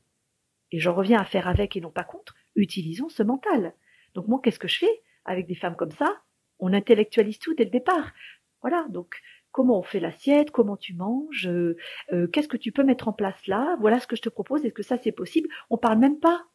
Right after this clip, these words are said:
des traumatismes, on parle juste de l'assiette. Et moi, je sais en arrière-plan comment je peux placer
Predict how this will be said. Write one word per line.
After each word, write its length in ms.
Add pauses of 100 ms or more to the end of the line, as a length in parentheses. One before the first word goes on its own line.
des 100
traumatismes, 560 (220)
on 80
parle 180
juste 160
de 60
l'assiette. 540 (360)
Et 140
moi, 300
je 100
sais 200
en 120
arrière-plan 520 (800)
comment 280
je 100
peux 140
placer 580